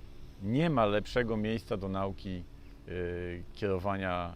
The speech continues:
pojazdem niż motorsport. Y, uczy umiejętności,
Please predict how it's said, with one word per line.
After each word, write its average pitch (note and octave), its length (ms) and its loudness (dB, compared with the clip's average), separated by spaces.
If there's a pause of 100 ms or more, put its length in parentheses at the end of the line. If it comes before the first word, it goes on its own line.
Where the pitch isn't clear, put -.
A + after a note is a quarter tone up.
(180)
pojazdem G2 720 2
niż F2 340 -4 (140)
motorsport. E2+ 800 -4 (1040)
Y, F2+ 540 -2 (360)
uczy A2+ 600 0 (320)
umiejętności, A2+ 880 0